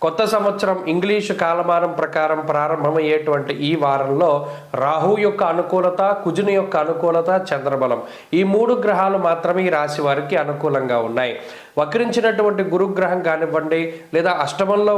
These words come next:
ఉన్నటువంటి రవి కానివ్వండి, బుధుడు కానివ్వండి, కొంత ప్రతికూలంగా ఉన్నారు. కంటక స్థానంలో ఉన్నటువంటి శనేశ్వరుడు, అలాగే శుక్రగ్రహము కూడా ఈ రాశి వారికి కొంత ప్రతికూలంగా ఉన్న కారణం చేత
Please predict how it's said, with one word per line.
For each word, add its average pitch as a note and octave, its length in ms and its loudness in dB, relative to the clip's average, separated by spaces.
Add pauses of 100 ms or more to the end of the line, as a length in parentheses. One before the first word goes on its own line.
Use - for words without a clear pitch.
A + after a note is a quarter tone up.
ఉన్నటువంటి F3+ 580 0 (520)
రవి D3+ 280 0
కానివ్వండి, F#3 540 0 (120)
బుధుడు E3 380 0
కానివ్వండి, D#3 460 0 (100)
కొంత F#3+ 160 0 (120)
ప్రతికూలంగా D3+ 680 -2
ఉన్నారు. G#2+ 260 -4 (420)
కంటక G#3 320 -2 (120)
స్థానంలో G#3+ 440 0 (120)
ఉన్నటువంటి F3+ 440 0 (100)
శనేశ్వరుడు, D#3 680 0 (460)
అలాగే G3+ 260 0 (120)
శుక్రగ్రహము F#3+ 680 0 (100)
కూడా F#3 220 2
ఈ F3+ 100 2
రాశి E3 300 0
వారికి D#3 340 -2
కొంత E3 160 -2 (100)
ప్రతికూలంగా D#3 720 0
ఉన్న C#3+ 100 -2 (140)
కారణం B2 400 -2
చేత A2 180 -4